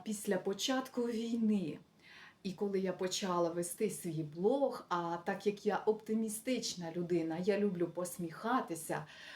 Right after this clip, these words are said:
я люблю нести добро до людей, незважаючи на те,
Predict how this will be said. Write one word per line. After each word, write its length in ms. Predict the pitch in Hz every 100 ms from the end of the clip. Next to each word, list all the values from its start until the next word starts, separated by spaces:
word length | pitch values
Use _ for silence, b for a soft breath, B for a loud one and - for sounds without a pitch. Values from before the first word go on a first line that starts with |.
| B -
я 420 | 180 214 196 -
люблю 540 | 214 254 220 202 214 208
нести 720 | 202 208 214 - - 240 214 185
добро 840 | 175 214 196 220 254 226 170 151 -
до 320 | 180 190 185 170
людей, 680 | 165 165 226 320 302 - - _ _ B B -
незважаючи 1080 | 202 233 220 202 208 208 196 175 180 - 202
на 160 | 208
те, 440 | 214 - 226 156